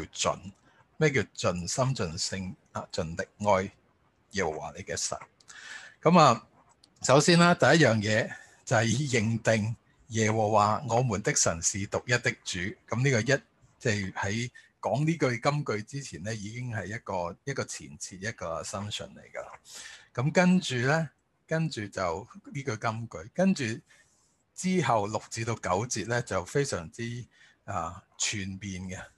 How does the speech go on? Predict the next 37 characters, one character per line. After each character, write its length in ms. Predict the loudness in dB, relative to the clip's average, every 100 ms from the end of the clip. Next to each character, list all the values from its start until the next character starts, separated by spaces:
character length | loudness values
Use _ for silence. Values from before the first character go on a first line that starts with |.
| _ -6
睇 240 | -4 0
到 220 | 0 0
呢， 120 | 0 -2 -12 -20 _
其 80 | -8
實 100 | -6
睇 180 | -6 -2
到 120 | -2 -2
有 280 | -2 -4 -8 _ _
幾 160 | -8 -2
個 140 | 0
嘅 160 | 0 -6
範 400 | -6 -8 -8 -10
疇， 280 | -10 -12 -14 -10
係 260 | -8 -8 -8
幾 160 | -4
個 120 | -2
dimension， 760 | -2 -2 -2 -4 -4 -2 -4 -6 -14 _ _ _ _
係 200 | -6 0
呢， 160 | 0 -2 -8 -16 -12 -6
係， 240 | -4 -4
係， 260 | -4 -6 -6
係， 300 | -8 -8 -8
係 360 | -6 -4 -2
可 60 | -2
以， 220 | -4 -6
係 300 | -6 -4 -4
可 80 | -4
以 260 | -4 -8 -10 -12
睇 180 | -8 -6
到 140 | -6
點 200 | -6 -4 -2
樣 140 | -2 -6 -8 -8
叫 180 | -8 -8
盡。 60 | -12 -20 _ -20 -18 -20 -20 _ 2
第 60 |
一 40 | 4
樣， 380 | 4 4 2